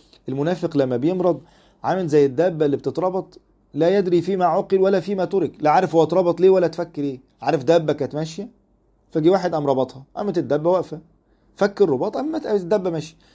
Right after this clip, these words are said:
في واحد كده، وفي واحد لأ، لما بيتعرض، لما ربنا بيغلق عليه أبواب، هذا الغلق يتعرف فيه على الله،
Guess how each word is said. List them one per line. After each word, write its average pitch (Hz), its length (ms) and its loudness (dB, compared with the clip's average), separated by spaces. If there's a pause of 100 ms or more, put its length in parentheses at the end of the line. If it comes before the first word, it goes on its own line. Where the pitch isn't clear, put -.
(120)
في 214 100 -12
واحد 214 280 -2
كده، 175 300 -4 (580)
وفي 190 160 -10
واحد 185 240 -6
لأ، 208 160 -6 (1400)
لما 113 200 -4
بيتعرض، 139 600 -6 (800)
لما 113 160 -4
ربنا 120 220 -2
بيغلق 185 420 0
عليه 156 280 -4
أبواب، 151 440 -4 (840)
هذا 185 460 -4
الغلق 151 560 -4 (1000)
يتعرف 151 580 -4
فيه 175 340 -2
على 139 160 -2
الله، 156 320 -4